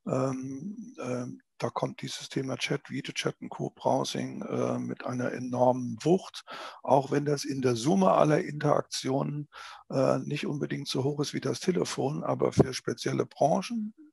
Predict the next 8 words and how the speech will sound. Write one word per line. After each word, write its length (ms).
zum 220
Beispiel 320
Versicherungen, 680
äh, 220
sind 280
diese 220
neuen 300
Möglichkeiten, 1000